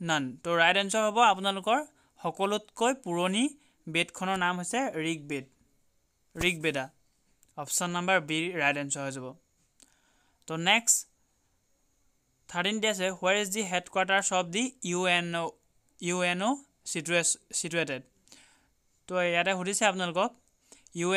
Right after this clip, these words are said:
এনৰ হেডকোৱাৰ্টাৰ ক'ত বুলি কৈছে। তো এইটো দিয়া আছে পেৰিছ, বিটো ছুইজাৰলেণ্ড, চিটো নিউয়ৰ্ক আৰু ডিটো নেডাৰলেণ্ডছ। তো, ইউ এনৰ আপোনালোকৰ হেডকোৱাৰ্টাৰ হৈছে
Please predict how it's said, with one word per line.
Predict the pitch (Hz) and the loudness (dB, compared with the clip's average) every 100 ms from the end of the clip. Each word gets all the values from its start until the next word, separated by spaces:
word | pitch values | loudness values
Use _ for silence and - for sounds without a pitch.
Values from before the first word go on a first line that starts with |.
| 196 | 4
এনৰ | 208 233 294 - _ - | 4 2 0 -8 _ -6
হেডকোৱাৰ্টাৰ | 190 175 190 190 226 233 | -6 -2 0 4 4 4
ক'ত | 190 175 | -2 -2
বুলি | 170 151 | -2 -2
কৈছে। | 139 143 143 _ _ - | -4 -6 -8 _ _ -4
তো | 180 | 2
এইটো | 175 190 | 2 4
দিয়া | 202 202 | 2 2
আছে | 220 220 | 0 -2
পেৰিছ, | 170 160 185 247 - _ _ _ _ _ - | 2 2 2 0 -4 _ _ _ _ _ -16
বিটো | 147 165 190 - | -6 -4 -4 -4
ছুইজাৰলেণ্ড, | 165 180 175 208 294 - _ _ _ _ _ _ _ _ _ _ _ _ _ _ _ _ _ _ _ - | 0 4 6 4 0 -6 _ _ _ _ _ _ _ _ _ _ _ _ _ _ _ _ _ _ _ -6
চিটো | - - | -2 -2
নিউয়ৰ্ক | 202 180 185 208 262 _ _ _ - | 0 0 2 2 2 _ _ _ -10
আৰু | 156 156 165 | -4 -2 -2
ডিটো | 156 175 | -2 -2
নেডাৰলেণ্ডছ। | 208 165 151 147 139 135 - - | 0 2 2 2 0 -4 -8 -8
তো, | 175 180 - | -4 -4 -2
ইউ | 165 180 | -2 2
এনৰ | 180 190 233 311 | 2 2 2 0
আপোনালোকৰ | 170 151 170 170 170 220 311 - - _ _ _ _ _ _ _ _ _ _ _ _ _ _ _ _ _ - | -6 -4 -2 -4 2 2 2 -4 -20 _ _ _ _ _ _ _ _ _ _ _ _ _ _ _ _ _ -8
হেডকোৱাৰ্টাৰ | 170 - 185 196 | -8 -2 4 4
হৈছে | 180 180 233 | 4 0 -2